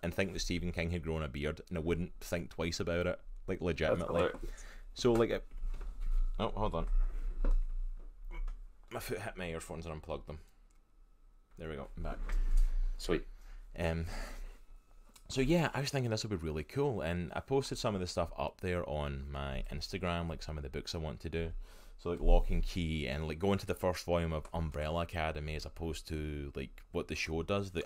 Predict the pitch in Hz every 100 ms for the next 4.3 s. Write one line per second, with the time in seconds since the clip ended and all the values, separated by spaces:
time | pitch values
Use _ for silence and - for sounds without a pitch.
0 | 82 82 85 78 - 90 78 82 78 76
1 | - 104 85 82 98 98 95 78 78 -
2 | 92 - 104 104 - - - 98 92 87
3 | 82 82 82 78 76 82 - - - 98
4 | 143 76